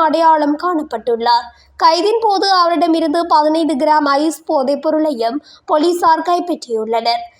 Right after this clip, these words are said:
இந்த சம்பவம் குறித்து கல்கிசை போலீசார் மேலதிக விசாரணைகளை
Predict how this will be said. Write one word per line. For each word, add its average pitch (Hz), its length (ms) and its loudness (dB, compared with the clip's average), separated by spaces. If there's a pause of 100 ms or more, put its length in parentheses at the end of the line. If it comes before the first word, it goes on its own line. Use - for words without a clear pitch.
(220)
இந்த 254 120 -4 (100)
சம்பவம் 302 360 2
குறித்து 302 280 -2 (100)
கல்கிசை 311 540 0
போலீசார் 311 600 -2 (340)
மேலதிக 392 480 0
விசாரணைகளை 320 680 0